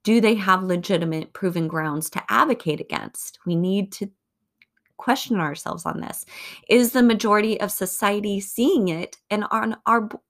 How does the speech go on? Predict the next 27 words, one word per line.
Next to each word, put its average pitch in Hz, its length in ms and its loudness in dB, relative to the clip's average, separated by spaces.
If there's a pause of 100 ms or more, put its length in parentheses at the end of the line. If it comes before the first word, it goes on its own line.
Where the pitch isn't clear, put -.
(140)
on 220 220 6
board? 240 520 0 (500)
What 220 400 4
are 208 180 4
the 190 140 -2
risks 190 540 -4 (100)
involved 180 1000 0 (140)
in 185 140 0
taking 165 420 0
action? - 540 -6 (640)
And 208 140 2
how 214 260 4
can 254 240 2
you 240 120 6
make 214 260 0
sure - 280 -4
your 190 440 -2
words 180 800 -2 (400)
lead 226 380 4
to 240 100 -4
positive 214 680 2
action 165 680 -6 (440)
and 208 200 2
not 196 260 4
negative 175 540 -2
or 160 160 -4
destructive - 880 -8